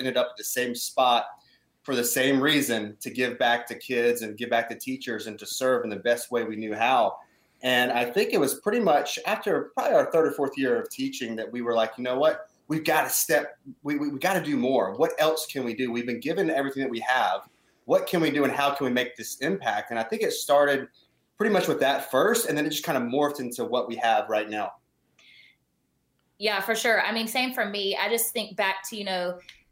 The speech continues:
Speaker 2: growing up, I kind of always wanted to be a teacher, but at the same time, people would always say to me, because I was always extremely motivated as a high school athlete, a college athlete, and people would always say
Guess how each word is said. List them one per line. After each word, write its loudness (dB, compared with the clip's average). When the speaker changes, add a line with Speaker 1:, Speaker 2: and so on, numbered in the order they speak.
Speaker 2:
growing 4
up, 2
I 0
kind 0
of -2
always 4
wanted -2
to -4
be -2
a -4
teacher, 0
but 2
at 2
the -2
same -2
time, 0
people 2
would 4
always 4
say 4
to -4
me, -4
because -2
I 4
was 4
always 4
extremely 0
motivated 2
as 0
a 0
high -4
school -2
athlete, 2
a 0
college 2
athlete, -4
and -10
people -4
would 2
always 0
say 0